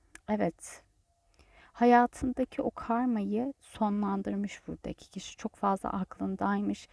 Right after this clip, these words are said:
geçmişiyle alakalı bağlarını koparmış olarak geliyor şu anki gündeminde. Hala korku çalıştırsa dahi belli bir süreç bu korkularla yüzleşmiş. Çok fazla aklında, e, kafasında çok fazla kuşkular, şüpheler varmış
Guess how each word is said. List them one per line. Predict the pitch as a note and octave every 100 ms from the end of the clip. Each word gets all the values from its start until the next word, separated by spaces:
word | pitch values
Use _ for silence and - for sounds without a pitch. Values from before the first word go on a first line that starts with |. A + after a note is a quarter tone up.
| - _
geçmişiyle | F#3+ F3+ - F#3+ - A3 -
alakalı | G3 F#3+ F#3+ F#3+ G3 F#3+
bağlarını | F3+ F3+ F3+ F#3 G3
koparmış | - - - F#3 F#3+ G3 -
olarak | F3+ - F#3 -
geliyor | - G3+ F#3+
şu | - -
anki | F#3+ F#3 -
gündeminde. | F#3+ G3 G#3 G3+ G3+ - G#3 - - - -
Hala | - A3+ A#3+ A#3
korku | - G#3+ - -
çalıştırsa | - G3+ G3+ - - - - G3+ - A3+ -
dahi | G3 G3+ G3 A#3+ - - - -
belli | G3 G3 A3
bir | A3
süreç | - G#3+ G#3
bu | - -
korkularla | - F#3+ - G3 G3 G3 G3+
yüzleşmiş. | G3 G3+ G3+ - G#3 -
Çok | - -
fazla | - F#3 -
aklında, | G3 - - F3+ F#3 F#3 - - - -
e, | F#3 F#3
kafasında | - - - - F#3+ G3
çok | - G3+
fazla | - F#3+ F#3+
kuşkular, | - - - - G3 F3+
şüpheler | F#3 - - F#3 F#3 G3+
varmış | G#3 G3+ G#3 G#3+